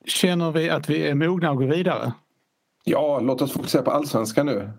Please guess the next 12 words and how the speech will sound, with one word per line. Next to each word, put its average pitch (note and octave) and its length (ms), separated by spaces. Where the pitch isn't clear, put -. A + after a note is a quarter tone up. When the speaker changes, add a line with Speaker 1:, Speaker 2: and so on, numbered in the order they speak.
Speaker 1:
Ja, D#3+ 100
det E3+ 80
gör D3 120
vi. A2+ 220
Speaker 2:
Den C#3+ 140
viktigaste D3 480
turneringen A#2+ 480
i A#2 40
höst. G#2+ 360
Speaker 1:
<laughs> - 240
Precis. D3 540
Eh, C#3+ 300